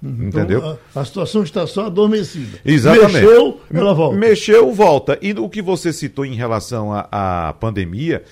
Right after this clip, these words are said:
Speaker 2: de fato, com a, a redução da quantidade de pessoas nas ruas do país, então houve uma redução de um tipo de criminalidade, mas houve um aumento de outro.
Speaker 1: Exatamente.
Speaker 2: Né?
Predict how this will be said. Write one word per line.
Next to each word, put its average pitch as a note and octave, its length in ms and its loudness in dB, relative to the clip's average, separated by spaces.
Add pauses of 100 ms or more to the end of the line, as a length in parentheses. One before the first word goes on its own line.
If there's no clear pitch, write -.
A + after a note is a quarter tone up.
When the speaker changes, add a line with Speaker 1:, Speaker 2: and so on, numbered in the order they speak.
(160)
Speaker 2:
de D#3+ 200 -8
fato, B2+ 420 -2
com E3+ 220 -6
a, F3 100 -2
a C#3 220 -4
redução D3+ 580 -6
da B2 100 -6
quantidade G2 520 -8
de - 60 -12
pessoas D#2+ 680 -10
nas F2+ 240 -8
ruas C3 540 -6 (400)
do G2+ 140 -10
país, B2 600 -4 (420)
então F3 320 -8
houve G#3 300 2
uma G3 100 -8
redução D#3+ 560 -8
de C#3+ 200 -10
um A3 80 -14
tipo A3+ 320 -14
de G3+ 80 -10
criminalidade, C3 840 -10
mas D#3 240 -6
houve G#3 180 -2
um A#3+ 40 -8
aumento A#3 380 -10
de A#3+ 80 -12
outro. G3+ 400 -2
Speaker 1:
Exatamente. C3+ 600 -8
Speaker 2:
Né? D#3+ 240 -2